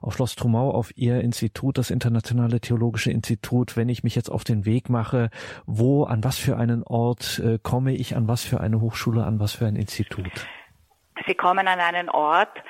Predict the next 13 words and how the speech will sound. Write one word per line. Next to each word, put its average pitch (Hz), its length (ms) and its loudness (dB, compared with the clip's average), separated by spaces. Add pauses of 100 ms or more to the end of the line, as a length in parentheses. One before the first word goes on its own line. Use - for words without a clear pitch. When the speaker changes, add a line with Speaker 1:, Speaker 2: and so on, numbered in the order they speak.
(500)
Speaker 2:
und 190 260 -2
dadurch 190 380 4
unterscheiden 180 520 0
wir 185 80 -2
uns, 175 120 -6
glaube 165 200 -2
ich, - 240 -14 (340)
von 165 480 -4 (380)
der 170 60 0
großartigen 175 680 0
Hochschule 165 380 -2
in 156 140 -6
Heiligenkreuz, 165 520 0